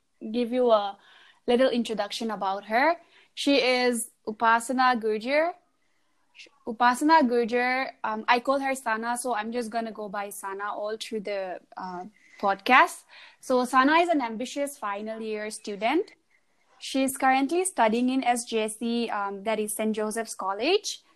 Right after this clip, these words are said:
Bangalore. She has been learning Hindustani classical vocal music since she was twelve and have had many stage performances too. She is learning the Indian martial art called Kalaripayattu from,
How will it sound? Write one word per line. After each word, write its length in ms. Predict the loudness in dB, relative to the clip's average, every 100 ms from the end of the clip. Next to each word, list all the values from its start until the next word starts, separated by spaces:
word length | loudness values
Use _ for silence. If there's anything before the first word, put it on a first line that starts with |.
| -4
Bangalore. 600 | 0 0 2 0 0 -2 _ _
She 220 | -10 2 2
has 180 | 2
been 260 | 4 6 8
learning 360 | 6 6 2 0
Hindustani 600 | -2 -2 0 0 0 -2
classical 760 | -2 -4 -4 -6 -2 0 0
vocal 440 | 0 -4 -2 -2
music 600 | -2 -2 -4 -4 -4 -8 -18 _ _ _ _ _ _
since 580 | -4 6 8 8 6 -2 -12
she 220 | 0 2
was 240 | 4 2
twelve 480 | 0 2 4 4 0 _ -20 -20 -2
and 400 | 2 4 2 -2
have 280 | -4 -4 -4
had 260 | -2 -4 -2
many 360 | -4 0 0
stage 400 | -2 -2 -2 -2
performances 840 | -8 -6 0 0 0 -6 -4 -4 -4
too. 340 | 0 2 2 -2 _ _ _
She 260 | -10 -2 2
is 160 | 2 4
learning 420 | 4 6 4 4
the 140 | 2
Indian 400 | 0 -2 -2 -2 0
martial 460 | -2 -2 -2 -2 0
art 400 | 2 2 0 -4
called 420 | 0 0 0 0
Kalaripayattu 1080 | 0 2 2 2 0 -4 -4 -6 -2 -2 -4 _ _ _ _ _ _
from, 540 | 0 2 4 4 2